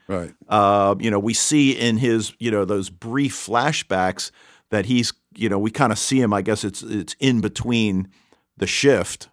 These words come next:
Speaker 2: or, or, or rather
Speaker 1: Right.
Speaker 2: during the shift. You know, that's certainly still up in the air. So, you know, while, you know, I've certainly had a lot of nitpicks with this episode, I think the possibility for you know,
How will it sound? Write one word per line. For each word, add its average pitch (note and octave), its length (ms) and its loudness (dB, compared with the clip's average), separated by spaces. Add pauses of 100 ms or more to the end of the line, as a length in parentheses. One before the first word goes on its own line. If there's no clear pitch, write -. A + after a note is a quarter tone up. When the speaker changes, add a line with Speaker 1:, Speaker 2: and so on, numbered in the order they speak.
(100)
Speaker 2:
or, F2+ 120 -4
or, G2+ 220 -2
or G2 140 0
rather G2+ 300 2
Speaker 1:
Right. E2+ 80 -6
Speaker 2:
during B2+ 340 4
the F2 80 -4
shift. - 500 -8 (360)
You E3+ 100 2
know, D3 120 10
that's E3 240 8
certainly C#3 360 4
still C3 300 4
up A#2 180 4
in A2+ 80 2
the A2 160 4
air. A2 220 6
So, B2 400 4 (200)
you G3+ 200 0
know, F#3 140 8
while, D#3 680 6
you D3+ 160 -4
know, A#2+ 80 0
I've A#2 180 2
certainly B2+ 580 -2 (840)
had A#2+ 200 2
a A2 60 2
lot A#2 260 6
of G2+ 140 2
nitpicks A2+ 540 -2
with G2+ 140 -4
this G2 200 -2
episode, G#2+ 500 0
I G2 80 0
think A#2 260 -6
the F#2+ 80 -8
possibility G#2+ 840 -2
for F#2+ 540 -4 (600)
you - 60 -20
know, - 180 -20